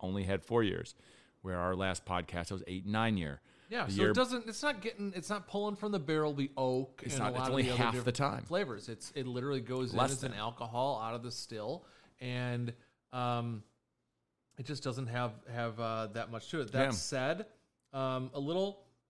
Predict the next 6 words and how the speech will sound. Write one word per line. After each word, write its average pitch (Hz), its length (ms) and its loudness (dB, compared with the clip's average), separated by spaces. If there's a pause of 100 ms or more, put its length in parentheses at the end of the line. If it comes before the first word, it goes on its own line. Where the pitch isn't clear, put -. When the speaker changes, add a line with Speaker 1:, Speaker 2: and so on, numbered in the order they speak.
(100)
Speaker 2:
vanilla, 160 320 0
a - 20 0
little 156 200 0
caramel. 151 500 0 (1000)
Um, 143 680 2 (640)
Speaker 1:
I, 190 120 2